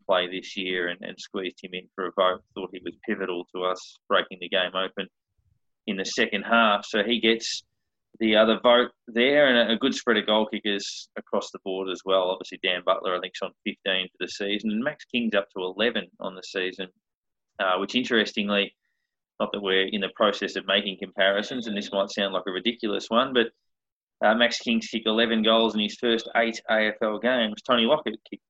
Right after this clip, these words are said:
eleven goals in his first eight A F L games as well, but obviously, uh, very different players. But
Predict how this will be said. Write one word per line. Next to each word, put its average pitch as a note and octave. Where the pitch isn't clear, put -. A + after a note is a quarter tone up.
eleven F#2+
goals F#2+
in F#2+
his A2
first F#2+
eight F#2+
A F#2+
F F2+
L F2+
games F#2
as F2+
well, F#2
but G2
obviously, F#2
uh, F2+
very F#2
different G2+
players. F#2+
But F#2+